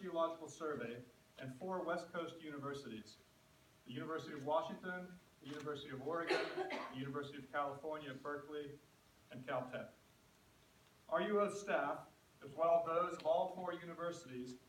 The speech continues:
and the U S G S, have worked long hours and hard to achieve today's milestones. Our progress would not be possible without strong support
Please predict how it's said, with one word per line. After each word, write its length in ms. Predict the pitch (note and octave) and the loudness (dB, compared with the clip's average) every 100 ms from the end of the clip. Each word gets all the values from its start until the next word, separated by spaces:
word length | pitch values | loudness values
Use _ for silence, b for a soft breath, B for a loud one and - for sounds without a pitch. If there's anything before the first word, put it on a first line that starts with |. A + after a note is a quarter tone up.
| - - | -20 -12
and 100 | C#3+ | -8
the 60 | C#3 | -4
U 220 | D#3 E3+ | -2 0
S 120 | D#3+ | -2
G 220 | - E3 C#3 | -2 -4 -2
S, 180 | C3 - | -4 -6
have 120 | C3+ | -6
worked 260 | D#3 D3 C#3 | -4 -4 0
long 260 | D#3+ F3 | 0 2
hours 380 | D#3 D3+ D3+ C#3+ | 2 2 2 -2
and 120 | D3+ - | -6 -2
hard 380 | D#3 B2 B2 B2+ | 0 2 0 -4
to 80 | C3+ | -10
achieve 340 | - D#3 D#3 - | -12 -10 -10 -8
today's 400 | D3+ C3+ C3+ C3 | -6 -4 -4 -4
milestones. 640 | B2 A#2+ - - - - - - - - - - - - - - - - - - | -4 -4 -6 -12 -18 -20 -20 -20 -20 -20 -20 -20 -20 -20 -20 -20 -20 -20 -20 0
Our 140 | D3 D3 | 2 6
progress 380 | G3+ A3+ A3 - | 8 10 8 4
would 100 | F#3 | 4
not 220 | G3 F#3+ | 4 2
be 80 | F#3+ - | -4 -4
possible 440 | F#3 F3 - C#3+ C#3 | -2 -2 -4 -2 0
without 340 | D3 C#3+ C#3+ | 2 0 0
strong 340 | - D#3+ E3+ | 0 4 4
support 560 | E3+ - - C3 B2+ | 0 -8 0 2 0